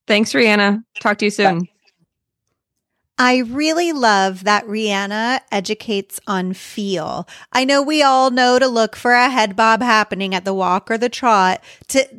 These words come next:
Speaker 3: to give us the inkling that, you know, our horse is, is lame or isn't feeling well. But feeling the difference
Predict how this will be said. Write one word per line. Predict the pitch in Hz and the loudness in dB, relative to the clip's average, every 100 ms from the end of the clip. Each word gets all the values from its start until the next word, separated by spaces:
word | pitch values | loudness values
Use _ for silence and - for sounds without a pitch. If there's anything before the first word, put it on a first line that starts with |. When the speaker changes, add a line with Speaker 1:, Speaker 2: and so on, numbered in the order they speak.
| - | -12
Speaker 3:
to | - | -6
give | 214 294 269 | 0 2 2
us | 269 - | 0 0
the | 247 - | -4 -4
inkling | 339 - 220 208 | -8 -6 -6 -2
that, | 208 - | 0 0
you | 214 | -2
know, | 202 | 0
our | 196 208 | 2 2
horse | 214 214 - | 0 -2 -2
is, | 220 - - | -2 -2 -4
is | - 190 | -6 -6
lame | 214 269 277 277 262 | -2 0 0 0 0
or | 208 | -2
isn't | 220 226 208 226 226 | -2 -4 -2 -6 -6
feeling | - 233 302 254 190 | -10 -4 -2 -2 -4
well. | 175 175 185 185 - - - _ | -4 -2 -4 -6 -16 -20 -20 _
But | - - - | 0 0 -2
feeling | - - 311 320 370 392 311 233 220 | -18 -10 -2 2 4 4 2 0 -2
the | 208 | 0
difference | 202 196 190 185 | 0 0 -2 -4